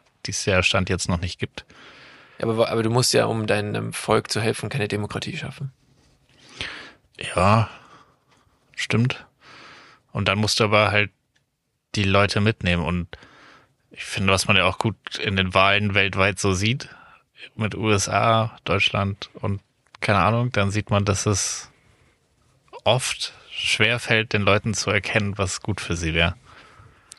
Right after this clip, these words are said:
Speaker 2: Ja.
Speaker 1: Das heißt, wenn du dann so neue, neue Sachen etablierst oder so Schritt für Schritt Sachen einführst, und das, das finde ich ja so faszinierend an Saudi-Arabien, dass es da halt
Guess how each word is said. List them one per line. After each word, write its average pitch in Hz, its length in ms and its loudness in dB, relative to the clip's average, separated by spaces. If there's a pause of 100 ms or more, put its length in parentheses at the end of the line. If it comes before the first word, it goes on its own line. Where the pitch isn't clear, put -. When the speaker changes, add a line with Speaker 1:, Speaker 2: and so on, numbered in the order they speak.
(260)
Speaker 2:
Ja. - 160 2
Speaker 1:
Das 104 140 2
heißt, 104 200 2
wenn 107 100 2
du 110 80 4
dann 104 180 2
so 107 80 4
neue, 101 400 4 (160)
neue 98 320 2
Sachen 101 300 0
etablierst 98 640 0
oder 92 160 0
so 90 200 -2
Schritt - 240 -4
für 101 120 0
Schritt - 220 -2
Sachen 98 320 0
einführst, 110 640 -2
und 104 100 -2
das, 90 200 -2
das 95 180 -2
finde 139 200 4
ich - 80 -2
ja 95 80 2
so 90 100 -2
faszinierend 90 540 0
an 90 120 -2
Saudi-Arabien, 92 640 0
dass 95 220 0
es 98 140 0
da 92 160 2
halt 92 200 0